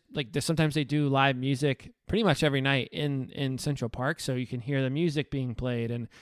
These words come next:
kinda think of it as, like, you're on land at that point, looking out at, you know, just people walking by and restaurants and different things.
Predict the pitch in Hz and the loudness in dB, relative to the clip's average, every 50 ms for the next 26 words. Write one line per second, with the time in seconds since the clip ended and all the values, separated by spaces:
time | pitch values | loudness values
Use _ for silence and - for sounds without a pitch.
0 | - - _ _ _ - 185 190 180 - - 180 165 175 151 143 147 143 143 139 | -20 -20 _ _ _ 0 2 2 2 2 0 2 2 2 2 2 2 2 2 2
1 | 120 139 131 123 - - - - 135 143 143 139 131 - - 131 139 135 131 123 | 2 0 -2 -2 -4 -12 -10 -4 -2 0 2 2 0 0 0 0 2 2 0 0
2 | 123 131 131 123 120 117 104 - - 113 - - 120 113 - - 123 113 113 113 | -2 -2 -2 -2 -4 -8 -10 -10 -10 -8 -4 -4 -6 -4 -4 -4 -4 -4 -6 -8
3 | - - _ _ _ _ - 139 147 - 151 139 131 127 123 120 120 117 113 - | -12 -16 _ _ _ _ -2 -2 0 0 0 0 2 2 2 2 0 -2 -4 -6
4 | _ _ - 131 113 113 117 131 - 165 - - 147 139 131 120 120 123 - - | _ _ -8 -6 -6 -6 -6 -6 -8 -8 -6 -4 -2 -2 0 0 0 -2 -2 -2
5 | 131 139 151 165 170 170 170 165 151 127 117 117 110 107 _ _ _ _ _ _ | -4 -2 0 0 0 0 0 -2 -2 -4 -4 -6 -8 -12 _ _ _ _ _ _
6 | _ _ _ - 151 160 - - - 165 156 151 147 151 147 - - 123 113 113 | _ _ _ 2 2 2 2 0 0 0 2 2 2 0 -2 -2 -4 -4 -2 -2
7 | 117 113 - 120 - - 110 110 110 - - | -4 -4 -6 -6 -6 -6 -8 -10 -10 -14 -18